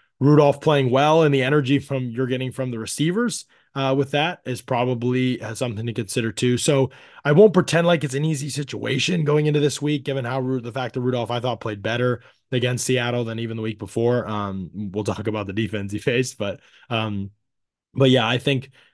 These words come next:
I understand why they're making the decision. It's how they've treated the evaluation of Kenny Pickett is probably a separate topic we get into after we talk about Rudolph.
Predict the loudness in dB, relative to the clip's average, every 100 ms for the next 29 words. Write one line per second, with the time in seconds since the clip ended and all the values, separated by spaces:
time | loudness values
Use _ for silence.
0 | _ _ 0 2 2 4 2 4 2 0
1 | -2 -4 -6 -8 -6 -6 -6 -6 -6 -10
2 | _ _ _ _ _ 0 2 0 -6 _
3 | _ _ _ 0 2 4 6 6 4 4
4 | 4 4 4 2 2 0 -2 -6 -6 -6
5 | -4 -4 -4 -6 -4 -2 -2 -2 -2 -2
6 | -6 -6 -6 -6 -2 -2 -2 -4 -4 -4
7 | -4 -4 -4 -4 -2 -2 -2 -4